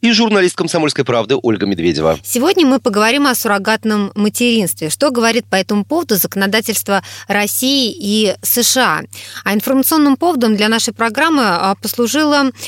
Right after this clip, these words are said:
Speaker 2: обращение сенатора Антона Белякова, а, Госдуме. А, предлагает сенатор рассмотреть, э, запрет суррогатного материнства,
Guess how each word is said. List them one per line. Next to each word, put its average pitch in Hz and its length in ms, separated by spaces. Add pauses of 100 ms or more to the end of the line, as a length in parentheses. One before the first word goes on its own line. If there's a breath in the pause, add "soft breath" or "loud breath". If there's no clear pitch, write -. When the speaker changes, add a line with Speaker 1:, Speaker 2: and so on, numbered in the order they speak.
(160 loud breath)
Speaker 2:
обращение 302 580
сенатора 214 720
Антона 214 680
Белякова, 208 680 (440 loud breath)
а, 196 280
Госдуме. 190 720 (160)
А, 185 600
предлагает 262 680
сенатор 294 520
рассмотреть, 262 760
э, 202 220
запрет 262 580
суррогатного 196 640
материнства, 202 720